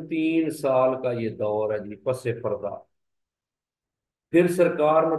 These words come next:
तीन साल बाद हुक्म आ गया कि आप ओपन तबलीग करें, खुल मुखल्ला जो है ना जी,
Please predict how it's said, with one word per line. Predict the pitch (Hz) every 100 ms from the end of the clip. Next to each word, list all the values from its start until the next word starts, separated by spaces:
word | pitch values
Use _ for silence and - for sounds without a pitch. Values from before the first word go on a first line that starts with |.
| -
तीन | 165 170 170
साल | 175 151
बाद | 147 147 139
हुक्म | 117 127 147 147
आ | 135 131
गया | 143
कि | 139 143
आप | 135 127 131 131 -
ओपन | 151 156 151 156 147
तबलीग | 117 113 113 113
करें, | 113 113 120 117 -
खुल | 170 160
मुखल्ला | 139 143 143 143
जो | 123 113
है | 113
ना | 123
जी, | 107 -